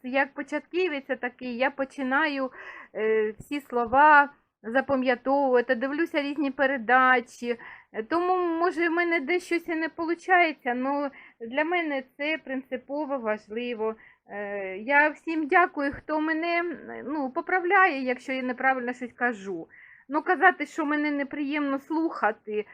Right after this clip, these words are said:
е, вроді я зовсім, ну, якась, не знаю. Ну, не-, неприємно, друзі, ну, не слухайте. А кому, ну, цікаво зі мною,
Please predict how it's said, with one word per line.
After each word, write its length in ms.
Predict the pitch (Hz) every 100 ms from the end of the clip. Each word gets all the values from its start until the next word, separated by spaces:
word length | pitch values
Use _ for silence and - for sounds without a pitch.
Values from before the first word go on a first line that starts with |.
| - - -
е, 240 | 202 214
вроді 340 | 220 269 254 277
я 240 | 262 254
зовсім, 800 | 233 269 - 226 220 220 196 208
ну, 140 | 233 226
якась, 540 | 226 226 226 226 -
не 140 | 220 208
знаю. 480 | 196 196 185 185 190 _ _ -
Ну, 200 | 370 453
не-, 480 | 359 349 427 415 359
неприємно, 760 | 427 427 403 370 392 381 269
друзі, 400 | 240 262 269 220
ну, 180 | 247 403
не 160 | 427 415
слухайте. 920 | - 294 330 - 247 233 - 214 214 - - _
А 400 | - 269 302 311 269 _ _ _ _ -
кому, 420 | 359 392 392 381 339 269
ну, 460 | 277 294 254 247 240
цікаво 600 | - - 392 370 269 262
зі 160 | 220
мною, 560 | 240 233 226 220 214 208